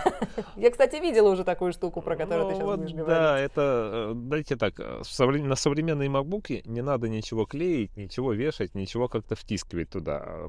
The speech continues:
Speaker 1: Почему? Сегодня у нас в-, да, говори, ты хотел
Speaker 2: Да,
Speaker 1: что-то.
Speaker 2: да, да, даже я бы вообще-то засомневалась бы в креплениях для прикольной вот этой фичи, которую Apple сама придумала: «Используйте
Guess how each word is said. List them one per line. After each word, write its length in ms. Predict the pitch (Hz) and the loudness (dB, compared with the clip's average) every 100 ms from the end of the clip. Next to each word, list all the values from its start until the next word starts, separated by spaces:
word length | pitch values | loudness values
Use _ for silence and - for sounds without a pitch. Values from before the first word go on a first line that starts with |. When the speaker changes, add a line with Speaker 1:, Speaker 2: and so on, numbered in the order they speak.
| 80 | -8
Speaker 1:
Почему? 560 | 107 - 143 117 92 98 | -8 -4 -4 -2 -4 -4
Сегодня 460 | - 139 147 135 | -4 -2 -2 -2
у 40 | 131 | 0
нас 260 | 127 - | 0 -2
в-, 140 | 113 104 - - | -8 -14 -16 -14
да, 300 | 98 95 80 | 0 4 4
говори, 340 | 92 92 82 | 2 0 0
ты 120 | 73 | -6
хотел 280 | 87 82 - | -8 -6 4
Speaker 2:
Да, 80 | 202 180 | 6 6
Speaker 1:
что-то. 80 | |
Speaker 2:
да, 220 | 175 202 214 | 8 8 8
да, 260 | 185 190 | 4 4
даже 300 | 170 190 208 | 6 4 4
я 200 | 185 196 | 4 2
бы 120 | 185 | 2
вообще-то 420 | 170 170 - 180 160 | 0 0 -4 -4 -2
засомневалась 640 | 165 170 170 165 185 170 | -4 -4 -4 0 0 0
бы 100 | 160 | -4
в 60 | - | -4
креплениях 580 | 170 160 170 196 160 156 | -6 -2 0 0 0 0
для 120 | 160 | -2
прикольной 440 | 160 156 175 170 | -2 -2 -2 -2
вот 80 | 160 | -2
этой 180 | 160 160 | -4 -4
фичи, 240 | - 175 | -8 -6
которую 320 | - 160 165 160 | -4 0 0 0
Apple 140 | 165 | -2
сама 260 | - 165 160 | -4 -4 -4
придумала: 480 | 160 147 165 170 | -4 -4 -4 -2
«Используйте 480 | 160 - 165 160 - | -2 -2 -2 -2 2